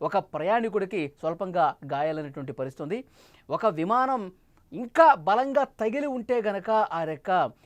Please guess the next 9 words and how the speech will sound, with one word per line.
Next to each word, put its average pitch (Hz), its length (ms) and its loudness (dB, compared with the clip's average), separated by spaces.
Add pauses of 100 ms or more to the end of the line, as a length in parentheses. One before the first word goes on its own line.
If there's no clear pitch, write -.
(100)
అదేవిధంగా 254 640 4 (100)
ముందుకు 240 300 -4
దూసుకుపోతే 247 800 -4
ఉంటే 196 420 -2
గనక, 151 440 0 (260)
కొంత 262 220 2 (480)
వేగంగా 247 800 2 (120)
ఉంటే 233 280 0
గనక 202 480 0